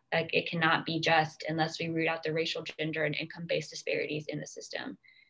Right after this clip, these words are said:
So it's like, that's one way, that's one way to tackle it. Like, p-, police brutality, like, putting in certain, you know, laws and amendments to adjust, you know, or just to, to lower, um,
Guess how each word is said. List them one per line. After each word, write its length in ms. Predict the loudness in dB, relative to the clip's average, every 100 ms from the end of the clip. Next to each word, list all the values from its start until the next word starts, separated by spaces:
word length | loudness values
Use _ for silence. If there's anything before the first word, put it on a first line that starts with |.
| _ _
So 120 | -4
it's 100 | 0
like, 160 | 0 2
that's 200 | 2 6
one 180 | 6 6
way, 340 | 4 0 -4 -2
that's 160 | 0
one 100 | 2
way 80 | 4
to 80 | 2
tackle 360 | 0 -4 -4 -4
it. 140 | -4
Like, 140 | -4 -8 -10
p-, 80 | -16 0
police 180 | 0 2
brutality, 560 | 0 4 6 6 4
like, 200 | 2 0 -4 _ _ -4
putting 260 | 0 2
in 160 | 0 -2
certain, 560 | -2 -2 0 -2 -2 0
you 100 | 0
know, 120 | 2
laws 400 | 4 6 6 4
and 160 | 2 2
amendments 640 | 2 2 0 -2 -6 -4
to 460 | 0 2 0 0 0 0
adjust, 800 | -2 6 8 8 4 -6 -8 -10 _ _ _ _ _ _
you 100 | 2
know, 220 | 6 6 8
or 100 | 8
just 200 | 8 6
to, 260 | 4 4
to 180 | 0 2
lower, 680 | 4 6 8 8 8 6 0 _ _ -20 -10 0
um, 480 | 2 4 2 -2